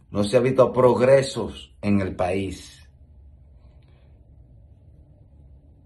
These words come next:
Y esta gente tienen ahora mismo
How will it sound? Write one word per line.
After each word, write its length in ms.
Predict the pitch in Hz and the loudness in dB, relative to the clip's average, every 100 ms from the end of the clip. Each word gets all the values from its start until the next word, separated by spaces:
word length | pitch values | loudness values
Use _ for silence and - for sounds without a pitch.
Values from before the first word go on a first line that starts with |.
| - - - - | -20 -20 -20 -20
Y 200 | 107 104 | -6 -2
esta 320 | 110 - 123 | -2 -2 -2
gente 300 | 123 123 113 | -2 -2 -4
tienen 360 | - 104 104 104 | -4 -2 0 0
ahora 340 | 104 104 101 | 2 2 2
mismo 640 | 101 101 98 - 87 80 | 0 -2 -4 -8 -8 -8